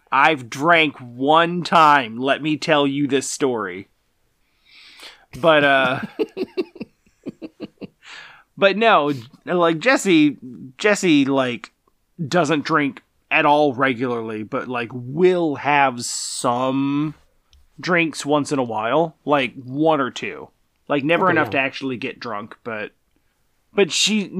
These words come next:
Speaker 1: know, it's
Speaker 2: Sort of
Speaker 1: more
Speaker 2: that
Speaker 1: than,
Speaker 2: adult
Speaker 1: it's
Speaker 2: thing.
Speaker 1: more than never, right?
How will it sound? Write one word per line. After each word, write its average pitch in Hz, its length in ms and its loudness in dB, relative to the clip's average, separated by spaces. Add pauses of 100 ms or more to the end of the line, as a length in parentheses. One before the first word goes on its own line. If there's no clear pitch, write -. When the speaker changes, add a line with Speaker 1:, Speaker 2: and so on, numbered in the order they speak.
Speaker 1:
know, 113 300 -2 (240)
it's 185 180 0
Speaker 2:
Sort 175 120 -2
of 202 40 2
Speaker 1:
more 214 140 6
Speaker 2:
that 156 80 4
Speaker 1:
than, 165 160 2
Speaker 2:
adult 139 260 0
Speaker 1:
it's 165 160 -2
Speaker 2:
thing. 165 80 -4
Speaker 1:
more 202 160 4
than 147 340 0
never, 107 480 -4 (460)
right? 120 420 -6